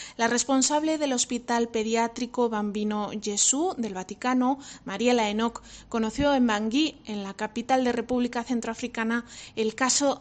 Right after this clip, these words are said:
de las niñas. La presidenta del Hospital del Papa viajó a este país para conocer el hospital que se había construido allí con la ayuda económica enviada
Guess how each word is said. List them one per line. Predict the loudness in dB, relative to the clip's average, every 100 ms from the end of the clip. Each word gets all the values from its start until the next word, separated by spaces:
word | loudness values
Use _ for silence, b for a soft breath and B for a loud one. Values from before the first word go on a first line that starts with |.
| 0
de | 0
las | 0 0 2
niñas. | 6 6 6 4 2 -2 -6 -4
La | 4 6 6 2
presidenta | 2 4 4 4 4
del | 2 2
Hospital | 2 0 0 0 2 2
del | 2
Papa | 2 4 4 2 2
viajó | 0 0 -2 4 8 8 6
a | -2 0
este | 0 0 -2
país | 0 0 2 2 2
para | 0 -2
conocer | 0 2 2 4 6 6 4 B B B
el | 0 2
hospital | 2 2 0 2 2 2
que | 0
se | 2 0
había | 0 0 -2
construido | -2 0 0 0 0 0
allí | 0 -2 -4
con | -4 -2 0
la | 0
ayuda | -2 -2 0 0 0
económica | -2 -2 0 -2 0 0 0 B B -4
enviada | -2 0 0 0 0 0